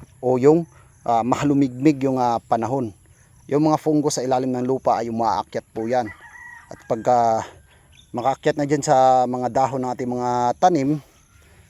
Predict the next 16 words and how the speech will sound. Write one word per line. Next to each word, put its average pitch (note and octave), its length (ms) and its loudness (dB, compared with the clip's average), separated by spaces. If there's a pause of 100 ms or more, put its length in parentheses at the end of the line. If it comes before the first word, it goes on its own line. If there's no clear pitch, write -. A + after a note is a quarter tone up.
(420)
ah, A2+ 400 -2
masinagan C3 560 -2
niya C3 80 -4
ng B2+ 160 -6
araw C#3 320 2
o A#2 160 -2
matuyo, B2 480 -4
matuyo B2+ 400 -2
yung C3 180 -2
mga, A#2+ 560 -2 (480)
yung B2 240 -2
mga A#2+ 160 -2 (800)
tubig-tubig B2+ 560 -4
dyan A#2 160 0
sa - 80 -6
dahon, A#2 480 0